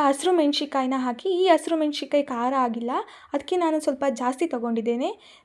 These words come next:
ನೀವು ಹಸಿರು ಮೆಣಸಿನ್ಕಾಯಿ ಖಾರ ಆಗಿದ್ರೆ ಸ್ವಲ್ಪ ತಗೊಳ್ಳಿ. ಈಗ ಒಂದು ಸ್ವಲ್ಪ ಫ್ರೈ ಮಾಡಿ. ಫ್ರೈ ಮಾಡಿದ ನಂತರ ಅದಕ್ಕೆ ಕರ್ಬೇ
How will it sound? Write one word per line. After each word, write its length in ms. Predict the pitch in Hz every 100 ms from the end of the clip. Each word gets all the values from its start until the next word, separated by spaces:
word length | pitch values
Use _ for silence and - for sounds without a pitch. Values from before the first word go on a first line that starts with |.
| -
ನೀವು 180 | 349 359 311 330
ಹಸಿರು 360 | 339 330 330 339 320
ಮೆಣಸಿನ್ಕಾಯಿ 480 | 320 339 320 320 311
ಖಾರ 180 | 262 262 277
ಆಗಿದ್ರೆ 260 | 240 233 302 -
ಸ್ವಲ್ಪ 220 | 339 330 277
ತಗೊಳ್ಳಿ. 340 | 240 233 240 370 - -
ಈಗ 100 | 302 320 320
ಒಂದು 200 | 311 302 311 311 _ _ _ -
ಸ್ವಲ್ಪ 220 | 320 311 320 311
ಫ್ರೈ 120 | 262 277 262
ಮಾಡಿ. 220 | 233 302 480 - _ _ _ _ _
ಫ್ರೈ 160 | - 320 320
ಮಾಡಿದ 320 | 302 269 240
ನಂತರ 220 | 247 240 247 240
ಅದಕ್ಕೆ 320 | 240 - 285 370 - _ _ _ _ _ _ _ _ -
ಕರ್ಬೇ 260 | 269 294